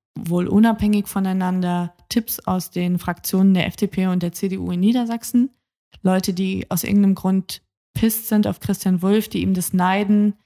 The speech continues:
den politischen Erfolg oder die sonst noch irgendeine Rechnung mit ihm offen haben und die sagen, "Hey Leute, der Typ ist eigentlich finanziell ganz schön schwach auf der Brust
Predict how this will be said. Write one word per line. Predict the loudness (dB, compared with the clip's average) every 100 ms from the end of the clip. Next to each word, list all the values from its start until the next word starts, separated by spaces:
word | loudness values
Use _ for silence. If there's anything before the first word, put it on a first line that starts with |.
| _ _ 0
den | 2
politischen | 4 2 -2 -2 -2
Erfolg | -2 -2 -2 -2 -2
oder | -2 -2
die | 0
sonst | 0 0 0
noch | -2
irgendeine | 0 0 2 2
Rechnung | 0 2 2
mit | 0
ihm | 0
offen | -2 2 2
haben | 4 2
und |
die | 0
sagen, | 0 0 2
"Hey | 2
Leute, | 2 0 0 0 -2 _ _ _ _ -4
der | 0 0
Typ | 2 2 2 -8
ist | -8 -4
eigentlich | 0 4 4 4 0 -2 -12 _
finanziell | 0 2 4 2 0 0
ganz | 0 0
schön | 0
schwach | 0 -2
auf | -4 -4
der | -6
Brust | -2 -2 -2 -12